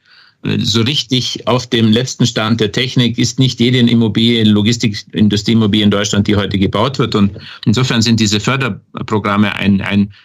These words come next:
ganz, ganz tolles Mittel. Und ich habe selbst von den wirklich ganz konservativ eingestellten Investoren und Projektentwicklern überall auch, äh, sag ich jetzt mal, Kenntnis darüber, dass die zuletzt diese Mittel doch, ähm, sehr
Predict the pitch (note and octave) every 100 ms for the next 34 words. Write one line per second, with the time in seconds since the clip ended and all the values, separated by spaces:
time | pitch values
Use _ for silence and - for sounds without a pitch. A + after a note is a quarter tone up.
0 | _ - B2+ C3+ A#2+ A#2 - A#2+ A2 A#2
1 | C3+ C3+ A2+ G#2 G#2 A2+ A2 A#2+ A#2+ -
2 | A#2+ A2+ G#2+ G#2 A#2+ A#2 G#2+ - A2 C3
3 | - - - _ _ - D3+ C#3 A2+ A2
4 | C3+ B2+ G2 G2+ A2+ G#2+ - G#2 G#2+ G#2+
5 | G#2 G#2 - - _ - G#2+ G#2+ - A2+
6 | G#2+ G#2+ G2+ A2 A#2 G#2+ G#2 G#2 G#2 G2
7 | - C3 C3 A2 G2+ A2 G#2 G2 G2 -
8 | C2 F#2 G#2+ G2+ - G2+ F#2+ F#2+ A#2+ C#3+
9 | C#3 A#2 - A#2 A2+ A2 G#2+ G2 G2 -
10 | G#2+ G2+ G#2 G#2 G2 - - G3+ G3 G3+
11 | G2 - F2 - - E2 F2 F#2 - G#2+
12 | A2 A#2 A#2+